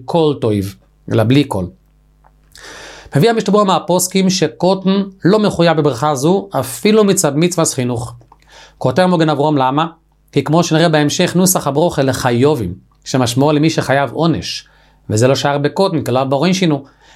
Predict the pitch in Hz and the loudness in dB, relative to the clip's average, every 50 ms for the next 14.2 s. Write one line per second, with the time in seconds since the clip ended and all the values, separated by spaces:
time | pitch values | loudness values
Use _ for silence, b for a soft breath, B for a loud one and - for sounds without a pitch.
0 | B B 135 151 175 180 180 170 139 - - - 120 117 120 151 156 151 127 101 | B B 0 2 2 2 0 -2 -4 -4 -2 -4 -4 -2 -2 0 0 0 0 0
1 | 117 165 202 170 117 - - - _ _ - - - - 110 127 170 175 170 127 | 0 0 0 0 -2 -6 -10 -20 _ _ -6 -6 -4 0 2 2 2 2 2 0
2 | 113 127 127 135 139 143 143 139 135 135 120 - - - - 127 123 120 120 120 | 0 0 0 2 2 2 0 0 -2 -4 -6 -10 -10 -2 0 2 2 4 2 2
3 | 113 113 143 143 143 131 120 123 147 151 147 139 131 131 131 b b b b b | 2 2 0 0 2 0 0 0 0 0 0 -2 -2 -6 -10 b b b b b
4 | b b - - 117 110 - 117 113 113 101 - - 147 143 143 139 131 120 120 | b b -6 -4 -4 -2 0 0 0 0 0 0 0 0 0 0 0 -2 0 0
5 | 143 143 135 135 135 - - 123 117 - - 117 107 95 92 92 - _ _ _ | 0 0 0 -2 -4 -6 -4 -4 -4 -2 -2 -4 -4 -4 -8 -10 -12 _ _ _
6 | _ _ _ _ _ _ B B B B B B B B B B - 131 - 190 | _ _ _ _ _ _ B B B B B B B B B B -6 -4 0 0
7 | 208 220 208 185 - - 135 - - 190 190 180 165 147 151 143 135 127 139 156 | 0 0 -2 -4 -4 -4 -4 -2 0 0 0 0 2 2 2 0 0 0 0 2
8 | 175 165 143 131 127 127 139 143 139 131 123 117 156 151 - 143 - - 107 117 | 2 2 2 2 2 2 2 2 2 0 0 0 -2 -2 -2 -4 -6 -4 -4 -4
9 | 127 131 123 - 131 131 139 170 202 196 202 180 - 160 147 139 123 123 117 117 | -4 -6 -4 -4 -2 0 0 0 0 0 -2 -4 0 0 0 0 0 0 0 0
10 | 156 208 220 196 131 - - b b b b b b - - 127 113 131 147 160 | 2 2 2 0 -2 -2 -6 b b b b b b -4 -4 -2 0 0 0 0
11 | 160 151 139 120 113 107 98 95 117 170 180 - - - _ _ _ _ _ _ | 0 -2 -2 -2 -2 -2 -2 0 2 0 0 0 -4 -12 _ _ _ _ _ _
12 | - 123 127 127 127 117 - - - - 208 208 - 165 151 151 139 - 170 165 | -4 -2 0 0 0 0 0 -4 -2 0 -2 0 0 0 0 0 0 0 0 0
13 | 147 151 160 160 156 143 143 131 139 131 131 - 127 131 117 139 131 113 92 71 | 2 2 2 2 2 2 0 0 0 -2 0 0 0 0 2 0 -2 -2 -2 -6
14 | 71 - - - | -6 -12 -14 -14